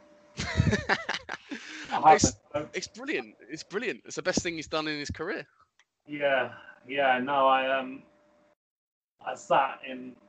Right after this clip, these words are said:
Speaker 2: utter disbelief watching that on Sunday. Uh, I cou-, I,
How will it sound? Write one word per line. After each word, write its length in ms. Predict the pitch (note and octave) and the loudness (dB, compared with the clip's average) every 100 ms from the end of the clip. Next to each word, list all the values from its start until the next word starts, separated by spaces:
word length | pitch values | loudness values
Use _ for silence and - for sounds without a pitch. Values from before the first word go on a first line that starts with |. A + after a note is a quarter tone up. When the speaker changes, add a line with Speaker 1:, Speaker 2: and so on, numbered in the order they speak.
| _ - - | _ -10 -10
Speaker 2:
utter 320 | - C3+ B2+ | -10 -14 -14
disbelief 640 | C3 - - C3 B2+ A2 - | -14 -16 -14 -8 -8 -8 -10
watching 320 | B2 - B2 | -14 -10 -8
that 160 | A#2 A#2 | -6 -8
on 300 | A#2 A#2 G#2+ - - _ _ - - - - _ _ - - - _ _ - - - | -10 -10 -14 -20 -20 _ _ -20 -20 -20 -20 _ _ -20 -20 -20 _ _ -20 -18 -12
Sunday. 640 | - C#3+ C#3 C3+ C3+ C3 - | -4 0 6 8 8 4 -8
Uh, 400 | D3+ C#3+ C#3 C#3 | -4 0 0 0
I 60 | B2+ - | -4 -4
cou-, 80 | |
I, 160 | C3+ | -2